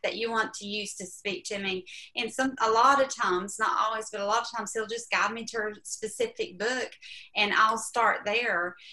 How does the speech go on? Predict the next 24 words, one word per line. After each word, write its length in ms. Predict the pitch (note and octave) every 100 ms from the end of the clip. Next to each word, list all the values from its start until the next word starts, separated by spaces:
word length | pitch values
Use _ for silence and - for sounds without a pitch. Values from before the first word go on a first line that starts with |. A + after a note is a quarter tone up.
| -
And, 220 | A3+ A3 -
and, 440 | A3 G#3+ G#3 G3+
um, 400 | G3 G3 G3 G3 - F3 - - _ -
same, 480 | - - A#3 A3 -
you 160 | A3+ G#3+
know, 160 | F3+ F#3+
same 280 | - G#3+ G3+
thing. 380 | A#3+ A#3+ - - _ _ _ - - - G#3
But 240 | G3+ A3 -
ultimately, 840 | - C#4+ D#4+ D4 - G#3 G3+ G3+ - _ _ _ _ _ -
when 300 | A#3 C4 C#4
we 120 | C#4+
get 200 | A#3+ -
started, 920 | - C4+ - G4 B3+ F#3 F3 - - -
it's 240 | A3 A3 -
healthy 640 | D#4 F4+ D#4 - G#3+ G3
for 160 | A3 F3
us 280 | G#3 G#3 -
to 100 | G#3+
get 180 | G#3
a 60 | G3
context, 840 | - C4 A3 G3+ F#3+ D#3+ - - G#3+
right, 260 | G3+ -
Carolyn? 540 | - G#3+ G#3 G3+ G3+